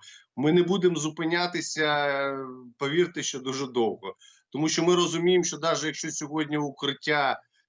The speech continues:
м, е, відповідає певним нашим вимогам, то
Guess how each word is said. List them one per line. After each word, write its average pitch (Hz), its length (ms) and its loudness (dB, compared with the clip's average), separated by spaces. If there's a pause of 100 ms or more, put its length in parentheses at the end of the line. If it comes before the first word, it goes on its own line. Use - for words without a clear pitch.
(100)
м, 123 360 -2
е, 127 360 2
відповідає 139 880 -2
певним 151 440 -2
нашим 147 340 -2
вимогам, 147 520 -6
то 127 260 -2